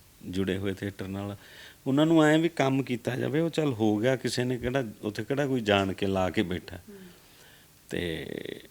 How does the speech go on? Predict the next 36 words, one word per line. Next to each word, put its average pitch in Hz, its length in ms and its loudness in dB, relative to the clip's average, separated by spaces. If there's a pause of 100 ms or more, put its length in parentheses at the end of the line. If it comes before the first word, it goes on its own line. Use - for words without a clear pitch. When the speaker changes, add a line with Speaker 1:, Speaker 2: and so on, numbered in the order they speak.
(160)
Speaker 1:
ਐਂ 156 160 4
ਚੱਲਦਾ 147 400 2
ਰਿਹਾ। 185 160 4
ਵੈਸੇ 147 320 4
ਫਾਈਟ 127 320 0
ਫੂਟ 139 280 -2
ਵਾਲਾ 143 140 0
ਵਾਹਵਾ 135 320 2
ਸੀ। 139 120 -4
ਮੇਰਾ 127 380 2
ਕੋਈ 135 220 0
ਉੱਦਾਂ 123 360 0
ਦਾ 127 100 -2
ਐਕਸ਼ਨ 120 340 -2
ਤਾਂ 113 140 -4
ਹੈ 101 140 -2
ਨਹੀਂ 135 180 -2
ਮੇਰੇ 123 220 -2
ਸੱਟ 107 320 -4
ਵੱਜ 107 160 -2
ਜਾਂਦੀ। 104 340 -6 (680)
ਮੈਂ 113 80 -4
ਤਾਂ 117 100 0
ਮਾਰਨ 110 360 0
ਵਾਲਿਆਂ 120 340 4
'ਚ 101 80 -2
ਹੀ 110 140 2
ਸੀ 90 200 0
ਅਗਲਿਆਂ 117 380 2
ਦੇ। 101 140 0 (1040)
Speaker 2:
ਭਾਈ, 220 140 -4
ਜਦੋਂ 247 240 4
ਪਹਿਲੀ 233 440 10
ਸੈਲਰੀ 220 360 8
ਮਿਲੀ 220 260 4
ਸੀਗੀ, 214 440 4